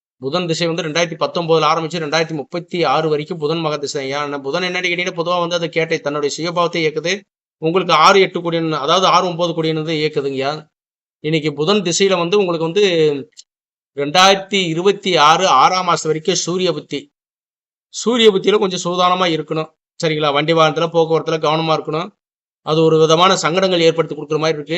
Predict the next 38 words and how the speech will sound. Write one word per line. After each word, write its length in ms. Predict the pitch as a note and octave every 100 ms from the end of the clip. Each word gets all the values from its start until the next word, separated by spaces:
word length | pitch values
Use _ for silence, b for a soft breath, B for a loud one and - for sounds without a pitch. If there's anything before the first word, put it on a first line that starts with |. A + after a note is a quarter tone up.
| G3
ரெண்டாயிரத்தி 360 | D3+ D#3+ E3 D3+
இருபத்தி 260 | E3+ E3+
ஆறு 180 | D#3 D#3 D#3+
ஆறாம் 280 | D3 D#3+
மாசம் 200 | D#3 D3
வரைக்கும் 320 | C#3+ C#3+ F3+ F#3+
இந்த 180 | C3+ C3+ C3
சூரியன் 400 | - F3+ F#3 E3+
வந்து 180 | D#3+ F#3
ரெண்டாயிரத்தி 360 | D#3+ F3+ F#3 E3+
இருபத்தி 420 | D#3 F#3+ - F#3
அஞ்சு 260 | D3 D#3+ F3+
ஏழாம் 300 | D#3 F3 E3
மாசம் 240 | E3+ E3+ D#3
ஆரம்பம் 220 | D#3+ D3+
இருக்கு 200 | D3 D3
வா-, 140 | C#3+ C#3+ C#3 C3+ C3+
வீரவகையா. 460 | B2+ D3+ C#3+ C3+ D3 -
கொஞ்சம் 360 | D#3+ E3+ D3
பார்த்து 320 | C#3 C#3 F3 G3+ - _ _ _ _ _ C#3
ரெண்டாயிரத்தி 440 | C#3+ E3 D#3+ D#3
இருபத்தி 340 | D3 E3 - D#3
ஆறு 200 | D3 E3
ஆறாம் 300 | C#3 E3 D#3+
மாசம் 220 | D#3 D3+
வரைக்கும் 320 | C#3+ D3+ F#3+ C3+
எதுலயும் 360 | C3+ D#3+ F3
கவனமா, 360 | D3 C#3+ D#3 F3
நிதானமா 400 | D3+ D3+ D#3+ E3
இருக்கிறது 300 | D3 D3+ D#3
ரொம்ப 220 | D#3+ C#3 D3+
சிறப்புங்க. 520 | D#3 D3+ C#3+ C#3+ C#3+
உடல் 220 | C#3+ C#3+
ரீதியா, 220 | C#3+ D3
மன 180 | C#3 D3
ரீதியா 260 | C#3+ C#3+ D3
கொஞ்சம் 240 | C3+ B2+
பார்த்துக்கோங்கய்யா. 580 | C3 C3+ C3 B2 B2